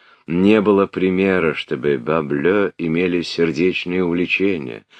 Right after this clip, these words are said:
повторял он сам себе, неизвестно откуда извлеченное правило, которому, несомненно, верил. Но странное дело,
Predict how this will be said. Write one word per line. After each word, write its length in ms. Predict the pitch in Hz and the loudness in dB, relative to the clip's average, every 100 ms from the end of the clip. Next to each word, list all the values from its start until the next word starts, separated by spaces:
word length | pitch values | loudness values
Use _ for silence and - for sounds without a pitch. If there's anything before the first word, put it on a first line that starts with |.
| - | -10
повторял 460 | - 76 - 65 71 | -4 -4 -2 -4 -4
он 140 | 69 | -4
сам 280 | 65 73 71 | -6 -6 -6
себе, 320 | - 65 69 | -6 -4 -2
неизвестно 800 | 76 71 69 65 73 - - 76 | 0 0 -2 -4 -4 -4 -8 -8
откуда 360 | 71 - 73 69 | -10 -8 -6 -6
извлеченное 720 | 64 60 65 - 69 67 67 | -6 -8 -8 -6 -6 -6 -8
правило, 460 | 64 69 82 80 69 | -4 0 0 0 -4
которому, 440 | 64 64 64 64 | -8 -8 -8 -8
несомненно, 600 | 65 - 65 62 65 64 | -10 -10 -10 -8 -8 -8
верил. 400 | 64 64 60 - _ _ - - _ - | -6 -6 -6 -10 _ _ -20 -20 _ -4
Но 200 | 98 131 | 0 0
странное 880 | - - 123 147 160 156 143 139 131 | 0 -2 0 2 0 -2 -4 -8 -8
дело, 400 | 107 85 57 | -6 -6 -8